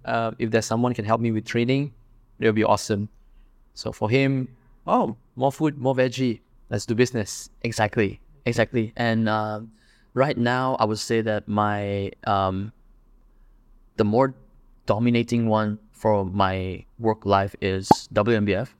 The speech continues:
Speaker 1: Okay.
Speaker 2: 'Cause the show is so close, it's less than four weeks out.
Speaker 1: Mm.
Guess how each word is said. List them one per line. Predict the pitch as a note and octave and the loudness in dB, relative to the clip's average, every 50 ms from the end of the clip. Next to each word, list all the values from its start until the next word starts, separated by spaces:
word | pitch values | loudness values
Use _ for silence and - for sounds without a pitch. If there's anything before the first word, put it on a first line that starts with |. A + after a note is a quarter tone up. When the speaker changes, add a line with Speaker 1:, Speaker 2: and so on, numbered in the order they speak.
| - | -10
Speaker 1:
Okay. | A#2+ A#2 A2+ - A#2+ | -10 -10 -8 -8 -10
Speaker 2:
'Cause | - - A#2 - | -8 -8 -10 -8
the | - G#2 G2 | -6 -8 -6
show | - - - - - - A#2 A2+ B2 C3+ C#3 | -6 -8 -10 -10 -4 0 2 2 2 2 2
is | - A2 G#2 - | 0 -2 -4 -4
so | - - - - - A#2+ A#2+ | -10 -14 -10 0 0 0 0
close, | - - G#2+ A2+ B2+ - | 2 0 0 0 0 -2
it's | - - - - | -6 -8 -6 -4
less | G2+ G2+ A2 A2+ - | 0 0 0 0 0
than | - G#2 G2 | -4 -4 -4
four | - - G#2+ G#2 G2 | -4 -4 -4 -2 0
weeks | G2+ G#2+ - - - | 0 -2 -2 0 0
out. | F#2 G2 A#2 - - - - C3 | 0 0 0 -2 -8 -18 -12 -8
Speaker 1:
Mm. | A#2+ A#2 A2+ A2 A2 G#2+ | -6 -6 -6 -6 -8 -10